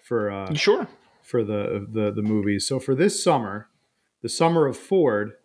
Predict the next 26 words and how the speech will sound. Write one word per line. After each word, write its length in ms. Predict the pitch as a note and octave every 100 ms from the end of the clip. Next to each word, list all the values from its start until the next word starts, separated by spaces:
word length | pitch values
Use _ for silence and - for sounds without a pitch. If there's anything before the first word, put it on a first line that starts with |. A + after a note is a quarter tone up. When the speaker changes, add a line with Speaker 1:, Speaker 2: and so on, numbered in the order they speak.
| _ _ _ _ -
Speaker 1:
uh, 200 | A#2+ A#2
I'm 160 | - C3
going 320 | D3 D#3 E3
to 120 | -
give 200 | C3 D3+
it 80 | D3
a 60 | C3+
rating 540 | C3 C#3 C#3+ C#3+ C#3+
of 440 | C3 B2 A#2 G#2+ A2
the, 140 | A#2+
between, 760 | A#2 A#2+ A2 C#3 B2 A#2+ A#2 A2+ _ _ _ _ _ _ _ -
um, 600 | A#2+ A2 G#2+ G#2+ G#2 G2+ _ _ _ _ _ -
one 380 | B2 C3+ E3
and 180 | D3 B2+
three. 420 | - C3 A2 F2+ F2+ _ _ _ _ _ _ _ _ _ _ _ _ _
Three 520 | F3 A3 D#3+ B2+ C3 - _ _ _ -
is, 520 | B2 A#2+ A#2 - - - C#3
so 200 | B2+ E3
every, 480 | E3 F3+ G#3 E3+ A#2+ _ _ D#3
every 240 | D3+ D#3+
one, 280 | D3 C#3+ A#2+
three 240 | D#3 F3
would 140 | D#3+ D3
be 100 | D3+
the 100 | A#2+
best, 580 | C#3 C3+ - - -